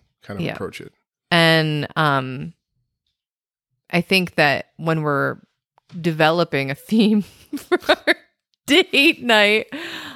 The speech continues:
Speaker 2: uh, the things that come into mind are, you know, are, is it centered around a movie?
Speaker 1: Mm.
Speaker 2: Is it centered around a board game we wanna play?
Speaker 1: Yeah.
Speaker 2: Uh, what are the themes that match up with that?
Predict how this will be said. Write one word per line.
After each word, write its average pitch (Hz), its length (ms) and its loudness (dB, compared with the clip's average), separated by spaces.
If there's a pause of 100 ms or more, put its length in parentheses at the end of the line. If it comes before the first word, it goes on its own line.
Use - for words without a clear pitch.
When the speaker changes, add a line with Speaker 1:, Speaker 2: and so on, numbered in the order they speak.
(160)
Speaker 2:
uh, 175 460 2 (680)
the 190 160 0
things 190 320 0
that 147 140 0
come 151 160 0
into 143 200 -2
mind 135 440 0
are, 135 560 -2 (200)
you 156 160 -6
know, 139 100 0
are, - 300 -4
is 160 200 2
it 120 100 0
centered 151 320 0
around 143 240 0
a 214 80 4
movie? 180 560 -2 (120)
Speaker 1:
Mm. 117 220 -4
Speaker 2:
Is 160 160 2
it 143 120 0
centered 156 380 -2
around 156 260 2
a - 20 2
board 160 340 0
game 147 200 -4
we 147 80 -6
wanna - 200 -6
play? - 440 -6
Speaker 1:
Yeah. 202 260 -10 (220)
Speaker 2:
Uh, 151 300 0
what 160 200 2
are 165 60 0
the 170 100 2
themes 160 360 0
that 147 100 -4
match 143 260 0
up 139 160 -2
with 143 160 0
that? 135 400 -4